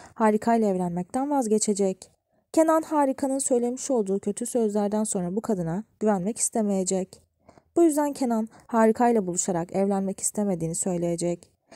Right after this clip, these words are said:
Kenan'ın vermiş olduğu karardan sonra Harika yılanı daha da fazla kuduracak. Kenan Meryem'e aşık olduğu için de tekrardan sevdiği kadınla aşk yaşamak isteyecek.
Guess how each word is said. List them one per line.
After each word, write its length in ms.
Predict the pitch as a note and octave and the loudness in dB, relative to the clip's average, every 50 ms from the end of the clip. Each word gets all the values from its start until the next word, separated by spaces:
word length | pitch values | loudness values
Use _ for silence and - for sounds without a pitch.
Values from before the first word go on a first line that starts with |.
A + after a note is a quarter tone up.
| - - - - | -20 -20 -12 -6
Kenan'ın 400 | - D4+ C#4+ D4 D4 D4+ D4+ C#4+ | -2 -2 0 0 0 0 0 2
vermiş 360 | C#4+ C4 C4 C4+ D4+ - - | 2 2 2 2 0 0 0
olduğu 220 | D4+ C#4+ B3 B3+ B3+ | 2 2 2 0 0
karardan 460 | - C4+ B3+ A#3+ A#3+ A#3 A#3 A#3+ B3 | 0 0 2 2 2 2 0 -2 -2
sonra 380 | - - F#3+ E3+ D#3+ D#3+ E3 | -2 -2 -2 -2 -2 -4 -4
Harika 380 | E3 E3+ E3+ E3+ F3+ F#3 - A#3+ | -4 -4 -2 -2 -2 -2 -2 0
yılanı 420 | A#3+ A#3+ A3 G#3 G3+ F#3 F#3+ G3 G#3 - - - _ _ | 2 2 2 2 0 0 -2 -4 -4 -8 -14 -20 _ _
daha 200 | - A3+ A#3 A3+ | 2 4 4 6
da 80 | G#3 G3+ | 4 2
fazla 400 | G3+ - F#3+ F3+ F3 E3+ F3 G#3 | 2 2 0 0 0 0 -2 -2
kuduracak. 800 | - - A#3+ G#3+ A3 A3 G#3+ G3 F#3 F#3 F3+ F3+ - - - _ _ _ _ _ _ _ _ _ _ _ | -2 -2 -2 0 2 2 2 2 2 0 0 -2 -4 -8 -18 _ _ _ _ _ _ _ _ _ _ _
Kenan 360 | - D#4+ D#4+ D#4 D#4 D4+ D#4 - - - - _ - | -2 0 2 2 2 0 -2 -4 -10 -20 -20 _ -2
Meryem'e 400 | A3 A#3 A#3 A#3 A#3 A#3 A3+ A#3 | 2 4 6 6 6 4 4 4
aşık 320 | A3 A3+ A3 - - - | 2 2 0 -2 0 2
olduğu 220 | C#4 B3+ G#3+ F#3 F#3 | 2 2 2 2 0
için 280 | F#3 - - E3 D#3+ | 0 -2 -2 -2 -2
de 160 | D#3 D#3+ F3+ - _ _ | -2 -2 -4 -6 _ _
tekrardan 500 | - - B3+ A#3+ - A3+ G#3 F#3+ F#3+ G3 | -4 -2 -2 0 0 0 2 2 0 -2
sevdiği 420 | F#3+ - - G#3 G3 G3 G3+ G#3+ | -2 0 0 0 2 2 0 -2
kadınla 380 | - - F#3+ E3+ E3 E3 E3 - | -2 -2 -4 -2 -4 -4 -4 -2
aşk 240 | - G#3+ - - - | -2 -2 -2 -2 -4
yaşamak 360 | G3+ G3 - F3+ E3+ F3+ A3 | -4 -4 -2 -4 -4 -4 -4
isteyecek. 760 | - - - - A3+ A3 G#3 G3 G3+ G3+ G3 F#3+ - - - | -4 -4 -2 0 2 2 2 2 2 0 0 -2 -4 -12 -20